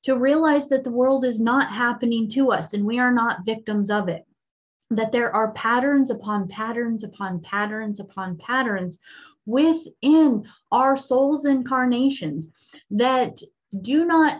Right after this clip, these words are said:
just <laughs> happen in this lifetime. They are part of the infinite,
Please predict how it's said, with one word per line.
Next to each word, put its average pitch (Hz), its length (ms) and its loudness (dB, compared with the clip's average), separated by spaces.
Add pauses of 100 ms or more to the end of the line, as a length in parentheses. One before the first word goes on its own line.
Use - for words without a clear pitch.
(160)
just 269 680 -2 (320)
<laughs> - 320 -20
happen 269 480 0
in 226 180 2
this 214 220 -4
lifetime. 214 760 -4
They 220 200 -2
are 220 420 -2
part 240 480 0 (100)
of 226 340 -2 (520)
the 233 320 -2
infinite, 233 720 0